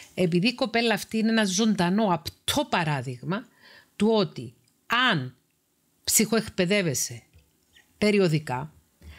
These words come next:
αν χρησιμοποιείς τη ψυχοεκπαίδευση ως πρώτης βοήθειας,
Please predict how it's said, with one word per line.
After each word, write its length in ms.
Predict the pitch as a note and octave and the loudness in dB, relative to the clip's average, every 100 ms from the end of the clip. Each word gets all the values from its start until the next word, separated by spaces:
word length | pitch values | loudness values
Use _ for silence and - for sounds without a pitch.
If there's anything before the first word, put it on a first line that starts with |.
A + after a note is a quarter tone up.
| - | -14
αν 260 | - A#3 C4+ | -2 0 0
χρησιμοποιείς 600 | - C4+ - A#3+ F3 A3 | -4 -4 0 0 0 -2
τη 100 | - | 0
ψυχοεκπαίδευση 1000 | - - G#3+ - - G3 F#3 - F3+ - | -2 0 0 -2 -2 0 2 2 0 0
ως 200 | F3+ - | -2 -2
πρώτης 380 | G3+ F#3 G3 E3 | 0 0 0 -2
βοήθειας, 560 | D3 C3 D#3 G3+ - | -2 -2 -2 -4 -6